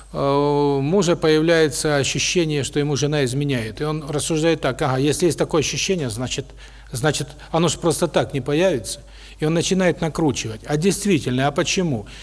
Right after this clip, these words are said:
Как только человек своей агрессивной эмоции поддается, он ее увеличивает. А то, что она пришла, э, сказать, совершенно из тонких планов и не имеет под собой никакого основания, ему трудно представить. А дело в чем? Дело в том, что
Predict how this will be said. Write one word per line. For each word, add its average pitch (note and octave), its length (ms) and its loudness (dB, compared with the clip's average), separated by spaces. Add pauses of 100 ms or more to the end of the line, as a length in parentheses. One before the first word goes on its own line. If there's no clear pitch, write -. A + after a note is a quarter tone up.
(220)
Как G#3 240 4
только F#3 320 4
человек F#3 480 4
своей D#3+ 200 4
агрессивной D3+ 580 0
эмоции D3 340 -2
поддается, D#3 920 0 (800)
он G3 160 2
ее A3 160 4
увеличивает. C#3+ 720 -4 (760)
А D3 100 0
то, A3 160 4
что G3+ 160 2
она F#3+ 160 4
пришла, E3 840 2 (460)
э, C#3 400 -2
сказать, C#3 260 -2
совершенно E3+ 540 0
из C#3 100 -2
тонких D#3 380 -2
планов D#3 400 0
и F#3 100 4
не G#3 280 6
имеет F#3 340 4
под D3 120 0
собой D#3 280 0
никакого D3+ 420 0
основания, D#3 460 0
ему D3 180 -2 (140)
трудно F3 280 2
представить. C3 640 -6
А D3 60 0
дело F#3+ 240 2
в F#3 40 -4
чем? D3+ 220 -2
Дело D3 220 0
в - 80 -8
том, F#3+ 160 0
что - 240 -2